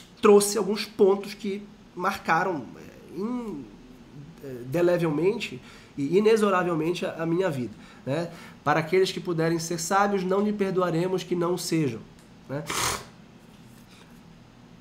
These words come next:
Para o apóstolo moderno, uma hora de estudo é uma hora de oração. Se tens que servir os,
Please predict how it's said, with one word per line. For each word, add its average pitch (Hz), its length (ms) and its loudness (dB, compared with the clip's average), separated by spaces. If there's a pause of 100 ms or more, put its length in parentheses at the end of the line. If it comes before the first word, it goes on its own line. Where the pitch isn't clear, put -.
(840)
Para 147 140 2
o - 20 4
apóstolo 190 420 4
moderno, 185 480 2
uma 180 160 2
hora 185 300 4
de 165 80 -2
estudo 190 500 -2
é 185 40 4
uma 175 140 0
hora 180 200 0
de 175 80 0
oração. 175 560 0 (240)
Se 160 140 -8
tens 208 180 4
que 208 100 -6
servir 180 380 -2
os, 202 140 -2